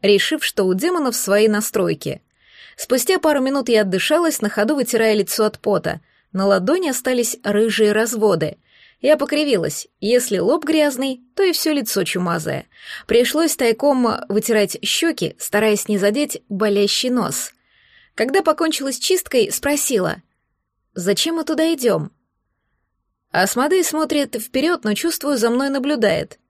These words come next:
"Надо к реке", проговорил он. "Да, но зачем?" "Объяснял уже", сказал он резко, но, видя мое искреннее недоумение, смягчился.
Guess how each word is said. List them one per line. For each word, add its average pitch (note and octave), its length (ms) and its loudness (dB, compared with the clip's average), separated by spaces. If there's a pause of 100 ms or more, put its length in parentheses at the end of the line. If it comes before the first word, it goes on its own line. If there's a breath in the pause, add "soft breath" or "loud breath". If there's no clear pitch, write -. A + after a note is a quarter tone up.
(520)
"Надо F#3+ 340 0
к - 60 -10
реке", A3 500 -4 (280)
проговорил F#3 640 0
он. E3+ 320 0 (800)
"Да, G3 580 -2
но - 360 -4
зачем?" G#3+ 520 -2 (1040)
"Объяснял F#3 640 0
уже", D3+ 420 -6 (540)
сказал A3 420 2
он G#3 220 2
резко, D4+ 400 0
но, A3+ 100 4
видя A#3+ 220 2
мое A3 200 4
искреннее F#3 800 -2
недоумение, A3 680 0
смягчился. - 800 -4